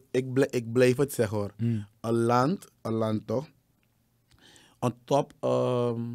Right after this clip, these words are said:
Speaker 1: een topondernemer,
Speaker 2: Hmm.
Speaker 1: topzakenman. Die mensen moeten echt een land rijden, want die mensen focussen op winst,
Speaker 2: Hmm.
Speaker 1: vooruitgang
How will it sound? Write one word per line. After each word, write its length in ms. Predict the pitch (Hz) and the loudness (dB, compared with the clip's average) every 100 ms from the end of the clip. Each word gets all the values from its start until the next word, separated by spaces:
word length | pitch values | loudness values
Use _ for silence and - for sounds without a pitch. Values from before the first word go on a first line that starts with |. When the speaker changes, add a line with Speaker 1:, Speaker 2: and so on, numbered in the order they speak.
| 120 - _ _ - | -14 -20 _ _ -12
Speaker 1:
een 140 | - | -12
topondernemer, 1040 | - 123 - 131 123 120 117 117 113 113 123 | -4 -4 0 2 4 4 4 4 2 0 -2
Speaker 2:
Hmm. 240 | 120 110 98 - | -4 -6 -6 2
Speaker 1:
topzakenman. 920 | 123 117 - 123 117 113 113 107 113 - - - _ | 2 4 4 4 4 4 4 4 0 -10 -20 -20 _
Die 180 | 120 156 | 6 8
mensen 340 | 175 185 170 | 10 8 8
moeten 200 | 160 143 | 4 4
echt 160 | 131 120 | 2 4
een 80 | 123 | 4
land 280 | 117 117 | 6 4
rijden, 200 | 113 113 | 4 4
want 240 | 117 123 131 | 6 4 6
die 80 | 147 | 8
mensen 260 | 180 175 | 8 6
focussen 340 | 170 147 131 131 | 8 8 8 8
op 220 | 123 - - - - | 6 4 -14 -16 -4
winst, 640 | 117 151 151 156 156 - - - | 10 12 12 12 6 -2 -14 -10
Speaker 2:
Hmm. 80 | - | 0
Speaker 1:
vooruitgang 1000 | 123 156 156 151 147 139 - 147 143 143 | 6 8 10 12 10 8 8 10 10 8